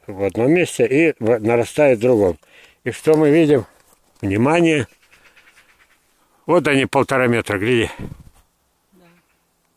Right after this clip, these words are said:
Speaker 1: Вот. И что получается? Мощь невероятная, привит на маньчжурский абрикос. А ты знаешь, почему холма нет? Тут еще повезло, смотри. Здесь, если приглядеться, скажут: "А как ты
Speaker 2: Ну,
Speaker 1: железо
Speaker 2: здесь есть
Speaker 1: пропагандируешь?"
Speaker 2: небольшой.
Speaker 1: Да потому что это бывший питомник.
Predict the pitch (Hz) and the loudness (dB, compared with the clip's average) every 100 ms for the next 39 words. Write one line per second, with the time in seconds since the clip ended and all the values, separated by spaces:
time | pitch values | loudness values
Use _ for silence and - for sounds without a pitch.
0 | _ _ 104 95 - _ _ _ _ _ | _ _ -4 -2 -4 _ _ _ _ _
1 | 151 160 113 87 - 165 131 127 117 - | 0 2 2 -2 -2 0 2 0 0 0
2 | 107 95 - 90 _ _ _ _ 95 110 | 0 0 -4 -18 _ _ _ _ -6 0
3 | 143 175 - 139 143 151 151 127 98 92 | 4 4 2 2 4 4 4 2 0 -4
4 | 92 - 117 131 156 143 139 131 123 139 | -4 -2 2 4 2 2 0 2 2 0
5 | - 120 113 110 95 - - - 120 143 | 0 0 0 0 -2 -6 -14 -8 -2 2
6 | 156 180 - 135 - 123 - 131 120 104 | 2 2 0 -4 0 -2 0 0 2 0
7 | 92 87 _ _ _ _ - - 147 - | -2 -4 _ _ _ _ -2 0 0 0
8 | 156 - 147 151 135 113 - 127 117 95 | 0 2 2 4 4 2 0 -2 0 -2
9 | - _ _ _ _ - 95 123 185 - | -4 _ _ _ _ -16 -2 2 0 0
10 | 135 151 - - 151 143 160 196 185 - | 2 2 0 0 0 2 2 2 0 -2
11 | 98 123 113 101 143 202 165 139 117 127 | -6 0 0 0 -2 0 2 2 2 2
12 | 113 104 - - 269 214 131 123 143 123 | 2 -2 -4 -10 -12 -4 -4 -2 -2 2
13 | 139 120 113 98 95 - - - - 131 | 2 2 2 2 0 -8 -20 -20 -8 -2
14 | 151 175 196 - 175 170 165 170 175 147 | 0 2 2 2 2 2 2 2 0 0
15 | 165 147 160 143 95 85 | -2 -2 0 0 -2 -6